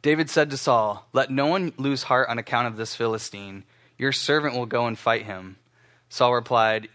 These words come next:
"You are not able to go out against this Philistine and fight him. You are only a young man,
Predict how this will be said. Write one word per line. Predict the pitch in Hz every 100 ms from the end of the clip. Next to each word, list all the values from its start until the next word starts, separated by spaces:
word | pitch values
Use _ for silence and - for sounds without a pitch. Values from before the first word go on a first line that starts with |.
| -
"You | 120
are | 127
not | 131 139
able | 135 135
to | 135
go | 120 123 120
out | 117
against | 113 117 110
this | 117
Philistine | - 120 120 - 113 110
and | 107
fight | 117 113
him. | 110 98 98 101 _ _ _
You | 117 139
are | 123
only | 123 120
a |
young | 113 117 113
man, | 117 120 104 101